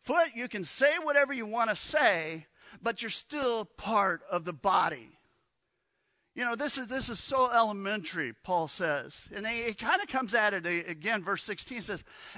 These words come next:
"And what would you think if you heard an ear say, 'I'm not part of the body because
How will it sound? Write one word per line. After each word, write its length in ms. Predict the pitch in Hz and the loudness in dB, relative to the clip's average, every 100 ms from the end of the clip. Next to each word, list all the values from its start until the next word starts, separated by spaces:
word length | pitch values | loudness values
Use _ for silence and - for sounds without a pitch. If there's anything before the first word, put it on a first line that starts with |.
| - | -4
"And 180 | 208 254 | -2 4
what 200 | 330 339 | 4 2
would 160 | 285 | -4
you 100 | 285 | -4
think 640 | 208 - 233 190 196 202 160 | -6 -2 2 2 2 -4 -6
if 180 | 214 233 | -6 -4
you 100 | 208 | -2
heard 280 | 226 220 | 2 2
an 120 | 214 214 | 0 -4
ear 260 | 247 277 | -2 -2
say, 460 | - 220 196 196 185 - - | -2 0 2 0 -2 -14 -4
'I'm 220 | 196 294 | 0 2
not 260 | 330 311 - | 2 2 2
part 260 | 226 220 190 | 2 2 2
of 60 | |
the 80 | 175 | -4
body 540 | 156 170 175 190 220 - - - _ - | 0 4 4 2 -4 -10 -20 -20 _ -10
because 380 | 269 277 262 | -2 0 0